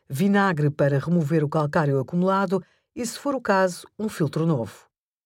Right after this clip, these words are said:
Desmonta a peça que tem o filtro com a ajuda da chave inglesa. Limpa o filtro, o disco protetor e a anilha de borracha.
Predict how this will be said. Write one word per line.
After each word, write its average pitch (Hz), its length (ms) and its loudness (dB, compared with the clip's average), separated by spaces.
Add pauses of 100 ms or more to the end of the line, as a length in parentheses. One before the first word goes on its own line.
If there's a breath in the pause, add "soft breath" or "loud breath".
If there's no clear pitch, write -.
(120)
Desmonta 151 460 0
a 143 40 -2
peça 208 420 0
que 233 100 -6
tem 147 160 0
o 139 60 0
filtro 208 640 -4
com 226 160 0
a 226 100 0
ajuda 214 400 -2
da 185 120 0
chave 165 340 0
inglesa. 135 480 -2 (480)
Limpa 175 340 0
o 131 40 -2
filtro, 196 560 -2 (180)
o 165 80 -2
disco 196 340 -2
protetor 143 640 -2 (260 soft breath)
e 202 160 0
a 226 100 2
anilha 226 360 0
de 143 80 -2
borracha. 135 580 -4